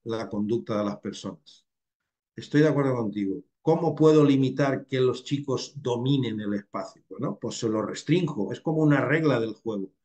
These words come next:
"Vamos a jugar a no sé qué, pero vosotros no podéis saliros de aquí", mientras ellas sí que van a poder moverse. Entonces yo, juegan todos, entre comillas, y les estoy dando más opción a que ocupan más espacio a las chicas.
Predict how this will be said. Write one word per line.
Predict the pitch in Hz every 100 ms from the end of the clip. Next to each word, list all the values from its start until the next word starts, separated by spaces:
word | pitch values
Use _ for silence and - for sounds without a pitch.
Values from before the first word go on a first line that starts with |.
| _ _ _
"Vamos | 123 175 196 185
a |
jugar | - 156 160 151
a |
no | 143
sé | 131 117
qué, | 110 104
pero | 127 120
vosotros | 120 135 151 135
no | 139 -
podéis | 165 135 135
saliros | 123 120 110 101
de | 98
aquí", | - _ _ _ _ -
mientras | 110 107 113 147
ellas | 147 147 -
sí | 190 196
que | 139
van | 120 117
a | 113
poder | 110 117 104
moverse. | 107 101 101 - - - _ _ _ -
Entonces | 110 113 110
yo, | 143 156 - - _ _ -
juegan | 117 120 120 117
todos, | - 156 143 - - - _ _ _ -
entre | 87 98 98
comillas, | 107 151 120 135 - - _ _ _ _ -
y |
les | 131 131 135
estoy | 120 165
dando | 170 185 180
más | 175 170 -
opción | 165 - 175 190
a | 147
que | 120
ocupan | 110 147 147 165
más | 165 160
espacio | 165 - 135 - 160
a |
las | 135 -
chicas. | 120 101 87